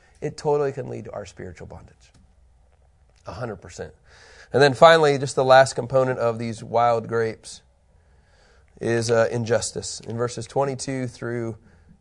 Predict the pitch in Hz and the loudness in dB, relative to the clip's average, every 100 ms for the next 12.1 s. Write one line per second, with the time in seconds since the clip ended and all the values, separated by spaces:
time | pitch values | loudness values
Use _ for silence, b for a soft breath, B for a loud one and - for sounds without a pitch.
0 | - - 123 117 - 123 120 113 110 - | -12 -4 -4 -4 0 2 2 0 -6 -14
1 | _ b b b b b - 151 147 135 | _ b b b b b -6 -4 0 2
2 | 120 131 151 160 165 127 143 123 135 135 | 2 4 4 2 -2 4 4 4 6 8
3 | 127 123 - 165 110 123 123 - - 127 | 8 6 2 2 2 -2 -10 -14 -12 -6
4 | 147 127 120 117 - 113 117 107 101 104 | 0 0 0 -6 -8 -6 -6 -4 -4 -6
5 | 101 - 107 98 _ - - _ _ b | -10 -14 -14 -14 _ -20 -20 _ _ b
6 | b b b b b - - 208 208 - | b b b b b -16 -6 2 2 2
7 | 202 180 151 127 120 - 135 123 110 113 | 2 4 4 2 -2 -2 0 0 -2 -2
8 | 113 107 - - _ - 180 190 160 127 | -2 -2 -10 -14 _ -8 0 2 2 0
9 | 120 131 _ _ _ _ _ _ _ _ | -4 -12 _ _ _ _ _ _ _ _
10 | _ _ _ _ 131 - 135 135 143 120 | _ _ _ _ -10 2 2 2 -4 -4
11 | 113 117 110 104 - - 156 156 143 123 | -4 -2 -2 -4 -8 -4 -2 0 0 -2
12 | 131 | -6